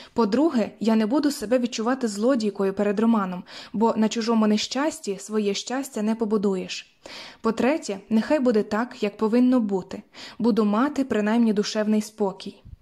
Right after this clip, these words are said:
Я побачила Романа здалеку. Він тупцював на тому місці, де ми перший раз зустрілися. Одразу ж усі думки, які до цього були в голові,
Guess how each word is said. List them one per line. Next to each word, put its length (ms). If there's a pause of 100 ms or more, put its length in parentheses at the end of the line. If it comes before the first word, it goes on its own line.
(760)
Я 140
побачила 520
Романа 380
здалеку. 580 (240)
Він 200
тупцював 540
на 100
тому 240
місці, 460 (240)
де 160
ми 100
перший 400
раз 180
зустрілися. 720 (680)
Одразу 480
ж 120
усі 240
думки, 380
які 240
до 120
цього 280
були 220
в 40
голові, 480